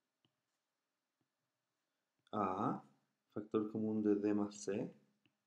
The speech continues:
y B, factor común también de D más C. Y abajo,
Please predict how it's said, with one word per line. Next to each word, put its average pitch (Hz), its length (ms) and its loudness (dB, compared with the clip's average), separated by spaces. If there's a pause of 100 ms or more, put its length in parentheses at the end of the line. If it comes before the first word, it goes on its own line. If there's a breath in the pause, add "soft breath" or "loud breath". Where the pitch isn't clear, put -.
(800)
y 90 160 -2 (140)
B, 160 400 4 (480)
factor 107 340 0
común 107 300 0
también 110 360 -2
de 160 120 2
D 147 160 0
más 131 180 0
C. - 180 -12 (1800)
Y 113 100 -10
abajo, 131 600 -2